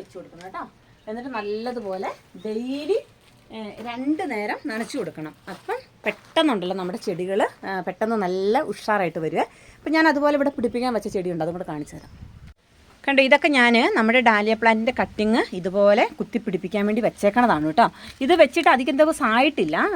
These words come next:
കൂടിപ്പോയ ഒരു മൂന്നാല് ദിവസം ആയിട്ടുള്ളൂ. അപ്പോൾ ഇതിന് നമുക്ക് റൂട്ടോ കാര്യങ്ങളോ ഒന്നും തന്നെ വന്നിട്ടില്ല.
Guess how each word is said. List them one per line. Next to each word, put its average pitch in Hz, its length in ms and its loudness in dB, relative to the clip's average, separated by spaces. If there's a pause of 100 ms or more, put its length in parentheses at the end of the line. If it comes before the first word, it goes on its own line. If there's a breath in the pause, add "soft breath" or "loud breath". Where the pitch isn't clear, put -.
(100)
കൂടിപ്പോയ 311 460 4
ഒരു 320 120 2
മൂന്നാല് 320 400 4
ദിവസം 208 280 0
ആയിട്ടുള്ളൂ. 175 340 -4 (280 loud breath)
അപ്പോൾ - 180 0
ഇതിന് 330 200 4
നമുക്ക് 320 300 2 (160)
റൂട്ടോ 262 300 4 (100)
കാര്യങ്ങളോ 240 360 2
ഒന്നും 220 260 2
തന്നെ 208 200 0
വന്നിട്ടില്ല. 190 400 0